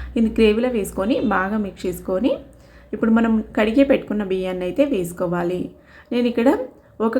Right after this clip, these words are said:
కప్పు బియ్యానికి రెండు కప్పుల నీళ్ళు చొప్పున అన్నట్టు వేసుకున్నానండి. నీళ్ళు వేసుకొని పైనుంచి కొద్దిగా వన్ అండ్ హాఫ్ టీ స్పూన్ అంతా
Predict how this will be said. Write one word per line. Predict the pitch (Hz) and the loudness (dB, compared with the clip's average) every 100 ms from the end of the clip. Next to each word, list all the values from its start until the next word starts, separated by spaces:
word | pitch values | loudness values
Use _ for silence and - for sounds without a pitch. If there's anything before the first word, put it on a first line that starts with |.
| 269 | 2
కప్పు | 269 233 | 2 2
బియ్యానికి | 220 214 208 214 277 | 0 2 0 0 2
రెండు | 214 196 | 0 -2
కప్పుల | 196 196 196 | -4 -4 -4
నీళ్ళు | 190 190 202 | -4 -4 -4
చొప్పున | 175 202 190 | -6 -4 -4
అన్నట్టు | 185 190 220 | -4 -4 -2
వేసుకున్నానండి. | 180 170 - 185 175 170 175 302 508 587 - - - | -4 -4 -6 -4 -2 0 0 2 0 -2 -10 -20 -6
నీళ్ళు | 220 226 269 | 0 4 4
వేసుకొని | 233 208 - 196 190 190 - - | 2 -2 -4 -6 -6 -8 -6 -2
పైనుంచి | 196 208 214 - | 0 0 -2 -2
కొద్దిగా | 190 185 226 453 311 | -4 -2 0 0 0
వన్ | 247 196 | 0 0
అండ్ | 196 | -2
హాఫ్ | 196 | -2
టీ | 185 175 | -6 -8
స్పూన్ | - 190 180 | -8 -6 -6
అంతా | 170 | 0